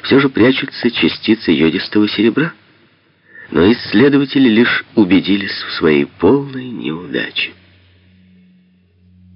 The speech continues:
Должно было появиться на свет новое поколение электронных, ещё более мощных микроскопов, чтобы среди множества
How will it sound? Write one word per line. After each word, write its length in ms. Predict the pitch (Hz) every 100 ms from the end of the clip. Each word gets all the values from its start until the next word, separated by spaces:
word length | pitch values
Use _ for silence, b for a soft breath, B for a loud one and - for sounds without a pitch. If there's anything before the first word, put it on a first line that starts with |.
| 92 90 90 90 - - - _ _ _ -
Должно 480 | - 87 90 95 127
было 200 | 127 123
появиться 540 | 110 104 92 113 -
на 100 | 92
свет 320 | 73 - 113 123 - - _ _ B B B B -
новое 400 | 76 117 139 139
поколение 680 | 131 120 113 127 123 120 117
электронных, 800 | 104 - - 90 123 123 120 -
ещё 220 | - 87
более 240 | 95 95
мощных 640 | 90 95 110 - 104 107 -
микроскопов, 1120 | 87 87 85 85 - - 110 - 120 - - B B B B -
чтобы 300 | - 80 87
среди 260 | 95 92
множества 760 | 104 98 117 123 120 - 120